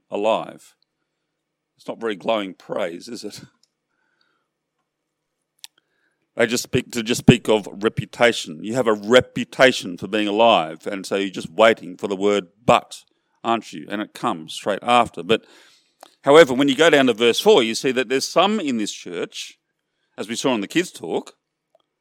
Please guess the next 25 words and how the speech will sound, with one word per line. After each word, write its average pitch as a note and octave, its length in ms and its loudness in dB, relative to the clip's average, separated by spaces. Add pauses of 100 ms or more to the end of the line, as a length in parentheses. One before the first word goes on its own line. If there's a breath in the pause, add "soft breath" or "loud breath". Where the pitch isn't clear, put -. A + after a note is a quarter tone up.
(220)
that C3 140 -4
Jesus C#3 400 2
does F3 340 6
commend F#2+ 480 -8
and G2+ 220 -6
praise. - 720 -6 (720)
There B2 160 2
are C3+ 40 6
a C3+ 60 2
few A3+ 400 2
people, C3 400 -2
he G2 160 -12
says, G2+ 380 -4
who B2+ 220 -2
have A#2 200 0
not C3 260 4
soiled B2+ 480 0
their A2+ 160 -2
clothes. F#2+ 720 0 (420 soft breath)
But B2 120 -6
notice E3 260 -2
it's F3+ 240 -12
only D3+ 380 -2
a C#3 100 -8
few. G2 560 -10